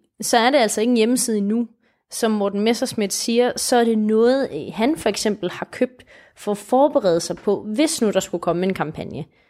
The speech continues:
Hvor det ville være rigtig træls, hvis der var nogen andre, der havde købt det domæne, man skal bruge. Og, og hvis jeg nu søger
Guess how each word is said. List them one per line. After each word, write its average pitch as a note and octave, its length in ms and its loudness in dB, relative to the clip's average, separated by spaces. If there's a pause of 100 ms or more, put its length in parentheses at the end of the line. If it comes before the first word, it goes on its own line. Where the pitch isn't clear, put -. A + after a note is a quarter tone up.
(160)
Hvor F#3+ 120 4
det G3+ 100 0
ville A#3+ 180 4
være B3+ 160 4
rigtig C4 200 6
træls, - 560 -2 (300)
hvis - 140 -8
der F#3+ 80 4
var F3 100 4
nogen E3 180 0
andre, D3+ 240 0
der E3+ 60 -2
havde F2+ 140 -8
købt - 360 -8
det G3 140 0 (320)
domæne, F3+ 500 -2
man E3 180 -4
skal - 200 -12
bruge. E3 560 -10 (760)
Og, G3 460 2 (1300)
og G#3 180 -6
hvis A3+ 220 2
jeg C4+ 80 2
nu C#4+ 80 4
søger D4+ 360 2